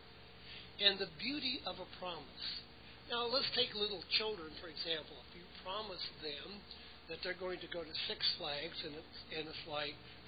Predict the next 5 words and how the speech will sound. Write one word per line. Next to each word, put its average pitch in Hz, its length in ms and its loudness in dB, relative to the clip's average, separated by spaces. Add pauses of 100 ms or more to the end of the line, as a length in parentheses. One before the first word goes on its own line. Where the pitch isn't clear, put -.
their 240 80 2
lives 214 400 6
are 180 80 -2
changed. - 560 2 (2250)
Uh, 180 480 8